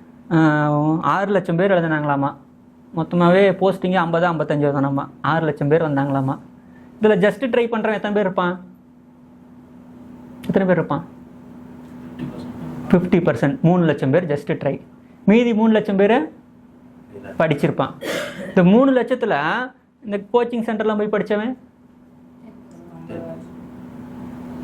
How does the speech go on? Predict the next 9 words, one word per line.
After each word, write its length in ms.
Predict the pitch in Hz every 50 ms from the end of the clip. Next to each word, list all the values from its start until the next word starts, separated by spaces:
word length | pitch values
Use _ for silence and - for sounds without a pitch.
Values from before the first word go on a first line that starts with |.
| - -
அதுல 280 | 240 226 233 240 233 226
பாதி, 460 | 220 208 196 190 185 180 - 175 - - - - - - - - - - - - -
மூணுல 380 | 202 208 214 208 208 226 262
ஒன்றரை 260 | 233 202 196 190 190 175
லட்சம். 340 | 165 160 - 175 - - - - - - - - - - - - - - - - -
அந்த 140 | 170 185 202
கோச்சிங் 480 | 214 202 - 226 269 277 - 285 269 262
சென்டர்ல 380 | 262 240 226 220 220 208 196 208
போய் 320 | 214 214 190 160 143